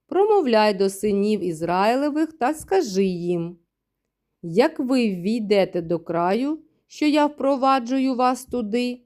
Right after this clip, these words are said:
то станеться, коли ви їстимете хліб того краю, ви принесете приношення для Господа. Як початок діж ваших, калача принесете на приношення,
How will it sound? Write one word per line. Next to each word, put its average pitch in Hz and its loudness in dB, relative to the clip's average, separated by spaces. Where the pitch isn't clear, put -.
то 302 0
станеться, 247 0
коли 269 0
ви 311 0
їстимете 294 -2
хліб 254 -6
того 202 0
краю, 254 0
ви 208 2
принесете 330 0
приношення 214 -2
для 226 0
Господа. 180 -2
Як 208 0
початок 320 0
діж 220 -2
ваших, 196 -2
калача 262 2
принесете 269 -2
на 294 -2
приношення, 285 -4